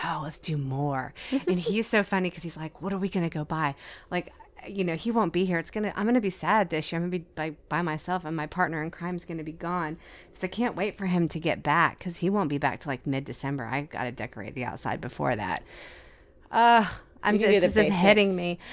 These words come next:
Speaker 1: Yeah,
Speaker 2: That's
Speaker 1: but,
Speaker 2: all right.
Speaker 1: like, as soon as Halloween starts, he's like, "Mom, we better go to Lowe's or Home Depot and buy some more outdoor things before they get picked over." You know, like, he's on it.
Speaker 2: Right.
Speaker 1: So Al's always like, "What's going on?" We're like, "Nothing." We're, like, sneaking it into the garage, and he's like, "No, no, no more stuff."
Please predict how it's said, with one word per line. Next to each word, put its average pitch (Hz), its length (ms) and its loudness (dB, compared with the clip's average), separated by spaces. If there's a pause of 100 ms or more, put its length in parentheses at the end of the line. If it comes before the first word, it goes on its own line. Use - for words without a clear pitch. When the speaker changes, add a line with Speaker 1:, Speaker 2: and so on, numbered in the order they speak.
(180)
Speaker 1:
Yeah, 185 300 10
Speaker 2:
That's 180 60 2
Speaker 1:
but, 190 40 2
Speaker 2:
all 175 60 2
right. 180 100 -6
Speaker 1:
like, 175 160 -4
as - 60 -14
soon 262 180 0
as 277 120 0
Halloween 165 460 0
starts, - 300 -10
he's - 160 -10
like, - 140 -8
"Mom, 143 220 6
we 143 60 4
better 147 200 2
go 143 200 2
to 120 240 -2 (320)
Lowe's 120 420 -2
or 135 60 -4
Home 127 240 -2
Depot 117 340 -4
and 127 240 -6
buy 135 140 2
some 147 180 -2
more 143 140 2
outdoor 135 500 -2
things 135 300 -6
before 131 280 -10
they 120 180 -6
get - 220 -8
picked - 260 -8
over." 139 320 -6
You 139 80 -4
know, 127 120 -6
like, 127 100 -6
he's 233 200 0
on 147 280 4
it. 117 220 -6 (200)
Speaker 2:
Right. 160 340 -4
Speaker 1:
So 175 480 4
Al's 170 420 2
always 156 220 -2
like, 151 200 -4
"What's 156 280 -2
going 196 380 2
on?" 180 500 8
We're 185 60 2
like, 190 240 2
"Nothing." 311 1200 6
We're, 247 120 4
like, 180 160 4
sneaking 170 340 4
it 165 100 4
into 165 260 4
the 160 80 2
garage, 147 580 8
and - 40 -14
he's 165 140 0
like, 160 260 -2
"No, 156 460 0
no, 165 220 0
no 196 220 4
more 196 260 4
stuff." 190 480 6